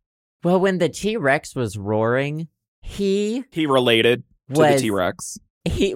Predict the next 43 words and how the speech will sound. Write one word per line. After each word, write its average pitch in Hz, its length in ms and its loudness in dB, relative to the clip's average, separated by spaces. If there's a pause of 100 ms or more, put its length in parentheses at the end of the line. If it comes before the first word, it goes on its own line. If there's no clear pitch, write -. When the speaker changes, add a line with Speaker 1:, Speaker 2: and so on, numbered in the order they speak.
(140)
Speaker 1:
he 175 220 -2
was 392 260 0
just 139 300 -2
hypnotized 151 800 0
by 98 220 -2
it. - 240 -8 (300)
It's 196 220 0
like 190 220 4
he 196 100 -4
had 156 140 2
never 135 260 0
seen 139 260 -4
anything 123 400 -4
like 101 360 -2
it. 190 200 -6 (380)
Speaker 2:
Well, 247 80 -6
he 165 60 -4
probably 160 260 2
Speaker 1:
He 196 40 4
was, - 40 0 (220)
Speaker 2:
hasn't. 92 120 -8
Speaker 1:
his 165 220 0
mind 160 360 2
was 131 220 0
blown. 113 960 0 (160)
Yeah, 143 400 2
I'm 113 120 -4
sure 156 180 -2
he 143 160 -2
hasn't. 120 720 -4
But 143 140 -6
it, 131 120 -2
like, 117 360 0
blew 139 480 0
his 143 240 -4
mind. 113 300 -4
We 131 120 -4
have 165 160 2
a 147 80 0
video 127 440 -2
of 104 140 -4
him 107 280 -6
watching 104 680 -4